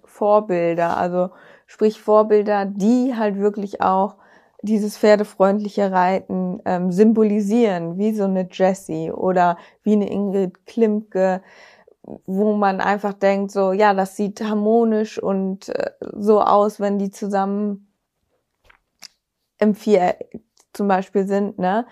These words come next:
Also Vorbilder sind, glaub ich, ganz wichtig und klar, dass, ähm, da zum Beispiel der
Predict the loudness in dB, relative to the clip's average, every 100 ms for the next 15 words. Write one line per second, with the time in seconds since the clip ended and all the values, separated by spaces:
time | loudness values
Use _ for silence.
0 | -18 -20 -6 2 4 4 2 -2 -6 4
1 | 4 6 4 4 4 2 -2 2 2 0
2 | 0 0 0 -2 0 0 -2 0 0 0
3 | -6 -6 -6 -2 2 2 2 -2 -6 -20
4 | -14 -6 -4 -2 -4 -6 -6 -10 _ _
5 | _ _ _ _ _ _ _ _ _ 0
6 | 2 4 2 -2 -6 -6 -2 0 -2 -4
7 | -4 -2 -2 -2 -6 _ _ _ _ _
8 | _ _ _ _ _ _ _ _ _ _
9 | _ _ _ 2 4